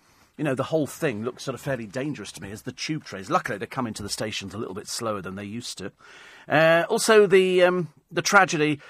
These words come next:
of Charlie Gard. Now we've got the, uh, the mother saying, "We've been denied our final wish." Uh, I wish the, this family, and, and I'm trying to have tons and tons of sympathy for them because I wouldn't want to be put into that, uh, situation.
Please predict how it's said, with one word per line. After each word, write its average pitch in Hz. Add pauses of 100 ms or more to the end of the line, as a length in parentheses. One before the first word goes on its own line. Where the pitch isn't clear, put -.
(200)
of 151
Charlie 160
Gard. 151
Now 175
we've 143
got 135
the, 131
uh, 131
the 127
mother 143
saying, 131
"We've 135
been 139
denied 131
our 113
final 117
wish." 120 (360)
Uh, 151
I 175
wish 240
the, 202
this - (260)
family, 117 (560)
and, 147
and 151
I'm 160
trying 208
to 120
have 92 (380)
tons 196
and 165
tons 151
of 120
sympathy 123
for 147
them 95
because 135
I 139
wouldn't 104
want 95
to -
be 98
put -
into 95
that, 104
uh, 92
situation. -